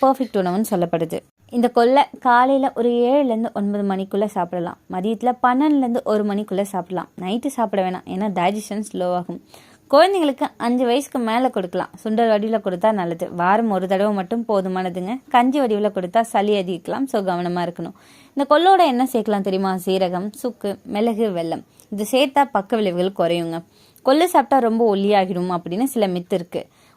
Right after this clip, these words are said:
உண்மை என்னன்னா, அதிகமா சாப்பிட்டா தான் வெயிட் குறையும். அளவோட சாப்பிட்டா உடம்பு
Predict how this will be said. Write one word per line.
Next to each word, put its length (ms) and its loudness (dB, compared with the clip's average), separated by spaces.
உண்மை 300 2
என்னன்னா, 260 -4
அதிகமா 360 -2
சாப்பிட்டா 340 0
தான் 160 0
வெயிட் 300 -2
குறையும். 320 -2
அளவோட 300 2
சாப்பிட்டா 240 -2
உடம்பு 260 0